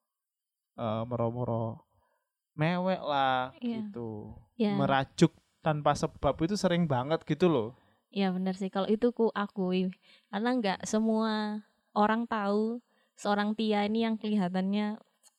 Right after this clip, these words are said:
Speaker 2: katanya tegas lah, katanya, eh,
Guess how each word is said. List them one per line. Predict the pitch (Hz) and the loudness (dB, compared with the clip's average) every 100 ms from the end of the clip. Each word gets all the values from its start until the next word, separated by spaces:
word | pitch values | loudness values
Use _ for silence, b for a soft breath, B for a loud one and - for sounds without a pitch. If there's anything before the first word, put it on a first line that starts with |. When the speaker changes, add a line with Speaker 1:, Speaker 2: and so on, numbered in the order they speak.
| _ | _
Speaker 2:
katanya | 208 214 226 247 | -6 -2 0 0
tegas | 254 - 247 240 | -4 0 2 2
lah, | 262 233 233 226 | 0 -2 -2 -4
katanya, | 208 208 214 233 240 240 - _ _ _ | -4 -2 0 0 0 -4 -8 _ _ _
eh, | 196 202 202 196 | -4 -2 0 -2